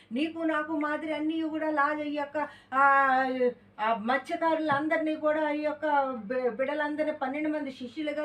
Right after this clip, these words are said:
చేసి, ఆ యొక్క భూలోకం అందంతటూ నాయన ఆయన సంచారము చేసి, ఆ యొక్క సువార్త నిమిత్తము బిడ్డలను విడిచి, ఇక్కడ ఏం చేస్తున్నారంటే, ఆయన ఆత్మ ఆయన భూమి మీద నివసించిన సమయం అయిపోయింది,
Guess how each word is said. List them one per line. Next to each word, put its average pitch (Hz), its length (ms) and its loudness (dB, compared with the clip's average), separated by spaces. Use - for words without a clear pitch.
చేసి, 294 300 -8
ఆ 233 100 2
యొక్క 302 240 2
భూలోకం 320 480 -2
అందంతటూ 302 560 -4
నాయన 294 280 -6
ఆయన 277 200 -6
సంచారము 294 640 -4
చేసి, 302 360 -6
ఆ 254 80 0
యొక్క 294 260 0
సువార్త 320 580 -2
నిమిత్తము 339 480 -2
బిడ్డలను 202 420 -6
విడిచి, 170 720 -8
ఇక్కడ 165 240 -10
ఏం 180 420 -6
చేస్తున్నారంటే, 160 960 -8
ఆయన 233 380 -4
ఆత్మ 285 440 -6
ఆయన 214 260 -8
భూమి 285 360 -8
మీద 277 280 -8
నివసించిన 240 720 -10
సమయం 214 400 -12
అయిపోయింది, 190 600 -12